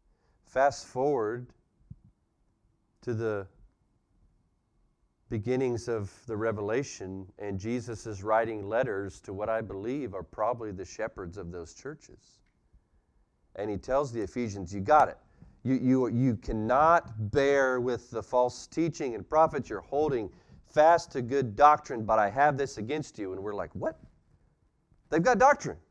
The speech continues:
They, they know the truth. They're following the truth. What? He says, "You forgot your first love." So it's one thing to hate false prophets and to hate false teaching, but it's, but it's another thing be-, to hate that because you so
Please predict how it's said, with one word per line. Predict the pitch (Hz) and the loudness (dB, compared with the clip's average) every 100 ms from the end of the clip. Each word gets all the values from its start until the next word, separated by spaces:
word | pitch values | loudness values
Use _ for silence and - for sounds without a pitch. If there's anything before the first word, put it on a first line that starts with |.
| _ _ _ _ | _ _ _ _
They, | 170 | 2
they | 190 208 | 4 6
know | 214 240 | 6 4
the | 233 | 2
truth. | 277 277 - | -6 -8 -4
They're | 202 | -4
following | - 220 220 220 | 0 0 0 -4
the | |
truth. | 208 277 - | -8 -10 -8
What? | 214 226 - _ _ _ _ - - _ _ _ _ _ _ | -6 -8 -12 _ _ _ _ -20 -20 _ _ _ _ _ _
He | 120 | -14
says, | 104 101 95 | -10 -8 -8
"You | 92 | -10
forgot | 92 90 110 - | -8 -2 -2 -2
your | 117 | -12
first | - 104 - | -12 -14 -14
love." | - 87 90 _ _ _ _ _ _ _ _ _ _ _ _ _ _ | -20 -20 -20 _ _ _ _ _ _ _ _ _ _ _ _ _ _
So | - 120 | -4 -4
it's | - | -2
one | 131 156 | 0 0
thing | 160 143 | 0 -2
to | 113 | -4
hate | 127 135 - | -4 -6 -4
false | 127 127 | -4 -4
prophets | 117 101 110 104 | -8 -8 -8 -12
and | 101 | -10
to | 95 | -8
hate | 113 110 - | -8 -8 -6
false | 104 98 | -8 -8
teaching, | - 107 - - 73 - _ _ _ _ | -12 -14 -14 -18 -20 -20 _ _ _ _
but | 120 113 | -6 -2
it's, | 110 - | -4 -6
but | 107 120 113 | -12 -6 -4
it's | 104 107 | -4 -4
another | 107 123 123 | -4 -4 -4
thing | - 104 101 101 | -6 -6 -6 -6
be-, | 90 - - - - _ | -10 -14 -16 -20 -20 _
to | - 110 | -8 -8
hate | - 120 143 - | -6 -6 -6 -6
that | 104 92 | -10 -10
because | 101 92 107 90 | -12 -12 -10 -10
you | 92 | -10
so | 87 - 110 113 117 | -12 -10 -6 -4 -6